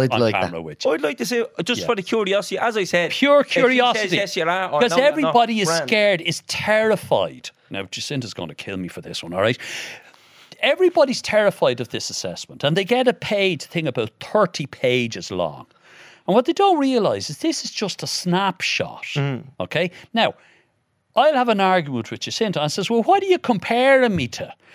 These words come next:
Speaker 2: "Oh, well, you know, you're in the thirtieth percentile." "Well, what do you mean by that?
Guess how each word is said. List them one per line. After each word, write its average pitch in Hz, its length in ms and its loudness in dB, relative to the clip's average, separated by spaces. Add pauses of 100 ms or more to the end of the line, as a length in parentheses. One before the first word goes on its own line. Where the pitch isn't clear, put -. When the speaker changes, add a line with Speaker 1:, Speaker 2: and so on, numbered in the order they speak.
(160)
Speaker 2:
"Oh, 156 100 4
well, 196 320 6
you 175 140 2
know, 175 160 4
you're 165 200 2
in 190 200 2
the 180 80 -4
thirtieth 160 520 -2
percentile." 135 540 0
"Well, 196 140 0
what 403 140 4
do 403 80 4
you 381 60 6
mean 302 220 0
by 196 160 4
that? - 460 -2